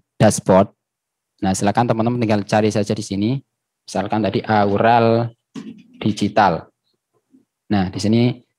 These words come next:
akan muncul Aural Digital, tinggal teman-teman copy link affiliate-nya. Ini yang pertama. Nah, yang kedua, teman-teman bisa langsung dari display produk diratakan. Nah, seperti ini. Langsung ke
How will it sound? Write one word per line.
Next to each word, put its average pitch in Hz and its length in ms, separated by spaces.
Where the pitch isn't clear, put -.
akan 104 240
muncul 101 320
Aural 104 320
Digital, 131 400
tinggal 104 320
teman-teman 107 400
copy 104 400
link 101 80
affiliate-nya. 95 560
Ini 139 80
yang 143 80
pertama. 123 480
Nah, 113 160
yang 117 80
kedua, 127 480
teman-teman 135 400
bisa 139 240
langsung 143 800
dari 117 320
display 113 400
produk 110 320
diratakan. 98 640
Nah, 98 160
seperti 95 400
ini. 135 400
Langsung 104 320
ke 117 320